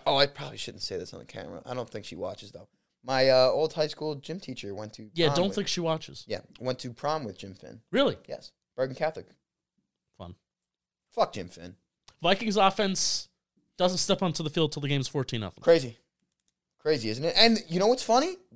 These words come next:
Speaker 1: When they do step on, they, they were driving. The first play, they, they run a, a play to Moss,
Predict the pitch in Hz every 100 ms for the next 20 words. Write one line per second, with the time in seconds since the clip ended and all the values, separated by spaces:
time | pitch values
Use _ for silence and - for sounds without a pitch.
0 | _ 147 185 175 123 196 220 233 240 135
1 | 139 190 240 233 131 170 185 190 302 294
2 | - - _ _ _ _ 156 - 190 -
3 | - 185 214 180 143 151 156 160 151 127
4 | 127 156 156 143 131 147 202 -